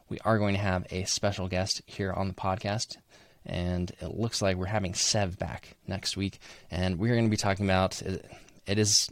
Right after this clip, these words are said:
you know, a guest podcast, but he's actually interviewing me. He's asking me, "How do I grow on YouTube?"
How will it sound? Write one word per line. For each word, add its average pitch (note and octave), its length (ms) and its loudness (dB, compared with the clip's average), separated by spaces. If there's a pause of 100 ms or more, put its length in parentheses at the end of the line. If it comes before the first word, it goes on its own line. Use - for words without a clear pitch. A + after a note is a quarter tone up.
you G2+ 80 0
know, F2 100 2
a G#2 60 2
guest G#2+ 260 4
podcast, G#2+ 360 4
but G2 80 0
he's A#2 100 2
actually B2+ 260 4
interviewing G2+ 420 -2
me. F2+ 280 -8
He's - 100 -8
asking F#2 320 -2
me, F#2+ 160 0 (360)
"How B2+ 120 2
do B2 60 8
I A2 100 8
grow G2 160 6
on F2 80 4
YouTube?" - 300 -8